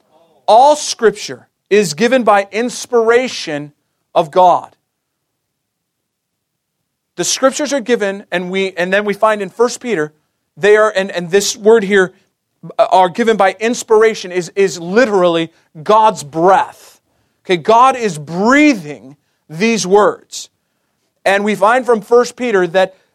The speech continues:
the, that the Scriptures are written by holy men of God who have been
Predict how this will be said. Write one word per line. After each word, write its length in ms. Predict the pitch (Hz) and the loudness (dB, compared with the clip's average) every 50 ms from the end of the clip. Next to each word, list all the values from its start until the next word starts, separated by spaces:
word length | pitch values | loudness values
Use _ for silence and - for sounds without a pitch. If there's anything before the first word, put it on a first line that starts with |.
| _ _ | _ _
the, 340 | 147 151 185 196 202 202 196 | -6 0 2 2 2 2 0
that 220 | 170 190 196 196 | 0 0 0 0
the 80 | 202 180 | 0 -4
Scriptures 580 | - - - - 262 269 - - 254 240 185 | -4 -4 -4 -4 -4 -4 -2 -2 -4 0 2
are 100 | 220 208 | 2 2
written 380 | 190 196 247 254 - 190 190 175 | 4 4 2 2 2 0 -6 -2
by 240 | 151 175 170 170 170 | 2 2 2 2 2
holy 480 | - - - - 240 262 294 302 302 | -2 -6 0 2 2 2 4 2 0
men 160 | 277 277 262 269 | 0 0 0 0
of 100 | 233 196 | 0 0
God 260 | 226 208 214 208 175 | 2 2 2 2 0
who 160 | 226 226 208 | 0 0 0
have 140 | 196 180 147 | 0 0 0
been 380 | 170 190 190 190 196 196 196 | 0 0 0 0 -2 -4 -8